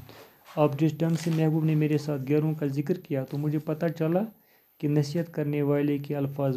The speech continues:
बुरे नहीं होते। किसको है ज़ौक़ तलख कलामी का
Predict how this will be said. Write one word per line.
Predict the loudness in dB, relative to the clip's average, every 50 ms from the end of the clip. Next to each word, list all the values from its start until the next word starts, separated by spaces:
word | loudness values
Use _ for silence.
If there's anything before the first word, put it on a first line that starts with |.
| 0 2
बुरे | 4 4 4 4
नहीं | 4 2 2 0
होते। | 0 -2 -4 -6 -12 -20 -20 _ _ _ _ _ _ _ _ _ _ _ _ _ _ _ _ _ _ _ _ _ _ _ _ _ _ _ _ _ _ _ _ _ _ _ _ _ _ _ _ _ _ _ _ -6
किसको | -6 -6 -6 -4 -2 0
है | 2 4 6 4 4
ज़ौक़ | 4 6 6 6 4 2 0 -6
तलख | -6 -4 -4 -4 -6 -6 -6
कलामी | -4 -2 -2 -2 -2 0 0 -2
का | 0 2 2 2